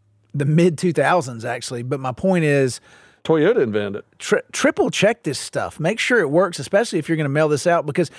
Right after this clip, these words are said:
Speaker 1: now I'm disappointed because I don't know what my prize is. The pro-, Bobby, the producer,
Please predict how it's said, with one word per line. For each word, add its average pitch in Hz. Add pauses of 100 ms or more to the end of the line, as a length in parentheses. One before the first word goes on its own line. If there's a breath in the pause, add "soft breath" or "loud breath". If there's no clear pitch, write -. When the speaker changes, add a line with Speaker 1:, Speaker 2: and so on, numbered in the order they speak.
(140 loud breath)
Speaker 1:
now 247
I'm 247
disappointed 190
because 160
I 160
don't 196
know 196
what 185
my 151
prize 165
is. 127 (460 soft breath)
The 151
pro-, 170 (100)
Bobby, 185
the 170
producer, 156